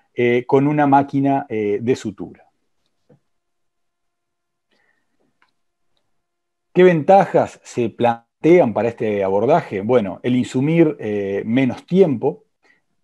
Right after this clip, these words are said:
el menor riesgo de lesión biliar y vascular, dado que a nivel suprailiar o a nivel intrahepático, cuando los pedículos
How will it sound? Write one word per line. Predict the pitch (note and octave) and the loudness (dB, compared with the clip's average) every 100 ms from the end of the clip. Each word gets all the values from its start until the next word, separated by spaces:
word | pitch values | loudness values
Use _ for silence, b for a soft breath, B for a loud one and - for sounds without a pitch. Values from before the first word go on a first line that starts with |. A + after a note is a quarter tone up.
| _ _ _ - | _ _ _ 2
el | C#3 C#3 C#3 C#3 C3+ C3+ C3+ C3 B2+ _ _ | 4 4 2 2 2 0 0 -4 -8 _ _
menor | B2+ C3+ D#3 F3+ E3 | -2 0 2 2 4
riesgo | F#3+ E3+ E3+ | 2 4 2
de | C3+ | 2
lesión | B2 - D#3+ | 0 -4 -2
biliar | C#3 B2+ D#3 | -2 0 2
y | D3 | 2
vascular, | A2+ - - A#2 A#2 D#3+ E3 D3 F3 _ _ _ | -2 -4 -10 -4 2 6 6 4 -4 _ _ _
dado | A#2 C#3 D3+ C#3+ | -2 4 4 2
que | D#3+ E3 E3 - | 2 2 0 -6
a | |
nivel | A#2 B2+ C#3+ | -2 0 -2
suprailiar | - A#2+ A2 G#2+ G#2+ G#2+ A#2+ D#3 E3 C#3+ | -4 -10 -6 -6 -4 -4 0 4 4 2
o | - G#2+ | -2 -6
a | |
nivel | G#2+ B2+ C#3 C#3 | -2 0 0 -2
intrahepático, | D3 F3 D#3 B2+ A#2 F3 D#3+ A#2 G#2 | -6 -4 -2 -4 2 2 2 -4 -10
cuando | G2+ G2+ G2+ | -10 -10 -12
los | - | -12
pedículos | A2 B2+ D#3 A#2+ G2+ F#2 | -8 -6 -6 -6 -6 -8